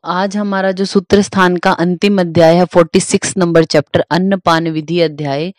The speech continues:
ये हम शुरू कर रहे हैं। आप यहीं लिख लीजिए, अन्न द्रव्य वर्ग बताए हैं तेरह। अन्न पान विधि जहाँ पे लिखा है, तो अन्न जो द्रव्य वर्ग है, वो तेरह बताए हैं।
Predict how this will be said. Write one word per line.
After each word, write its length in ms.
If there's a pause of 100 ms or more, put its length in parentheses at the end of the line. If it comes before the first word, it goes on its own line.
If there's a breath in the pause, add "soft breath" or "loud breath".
(380 loud breath)
ये 180
हम 200
शुरू 300
कर 220
रहे 140
हैं। 200 (320 soft breath)
आप 220
यहीं 280
लिख 220
लीजिए, 400 (100)
अन्न 280
द्रव्य 480
वर्ग 400
बताए 400
हैं 160 (120)
तेरह। 340 (1600)
अन्न 240
पान 260
विधि 240
जहाँ 220
पे 120
लिखा 260
है, 60
तो 120
अन्न 480
जो 240
द्रव्य 400
वर्ग 280
है, 80
वो 140
तेरह 360
बताए 340
हैं। 180